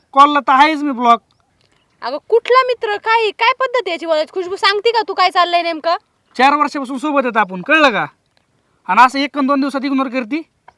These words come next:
Speaker 2: काय, काय तमाशा काय? तू सांगशील का आता का, अम, देऊ एखादी ठेवून तुला मग
Speaker 1: मी,
Speaker 2: तू
Speaker 1: मी
Speaker 2: बोलशील?
Speaker 1: सोडून तुला दुसरं कोणी भेटला? तसं भेटला असलं तर सांग.
Speaker 2: ए,
Speaker 1: कोण आहे ती सांग.
Speaker 2: नीट बोल जरा.
Speaker 1: अहो, तुम-,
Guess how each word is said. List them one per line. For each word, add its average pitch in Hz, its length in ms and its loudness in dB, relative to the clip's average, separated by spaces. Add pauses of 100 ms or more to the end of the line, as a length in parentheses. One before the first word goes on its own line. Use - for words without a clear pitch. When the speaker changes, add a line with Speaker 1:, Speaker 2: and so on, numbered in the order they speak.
(1700)
Speaker 2:
काय, 285 320 -8 (140)
काय 269 140 -6 (100)
तमाशा 294 340 -10
काय? 269 200 -2
तू 277 140 -14
सांगशील 311 440 -6
का 294 100 0
आता 294 200 -2 (260)
का, 269 160 -2
अम, 240 220 -12 (240)
देऊ 349 280 -6
एखादी 349 380 -2
ठेवून 277 280 -12
तुला 302 140 -8
मग 202 100 0
Speaker 1:
मी, 294 120 4
Speaker 2:
तू - 40 -6
Speaker 1:
मी 294 40 -12
Speaker 2:
बोलशील? 285 240 -2
Speaker 1:
सोडून 320 280 0
तुला 302 100 -2
दुसरं 285 200 -4
कोणी 262 160 -2
भेटला? 214 360 -2 (640)
तसं 277 160 -4
भेटला 302 320 -2
असलं 285 140 -4
तर 277 60 -6
सांग. 247 300 0 (520)
Speaker 2:
ए, 220 100 -10
Speaker 1:
कोण 285 160 4
आहे 294 120 -2
ती 285 80 -8
सांग. 226 240 -2 (280)
Speaker 2:
नीट 254 180 -16
बोल 262 220 -8
जरा. 233 240 -6 (220)
Speaker 1:
अहो, 294 180 -2
तुम-, 320 320 -6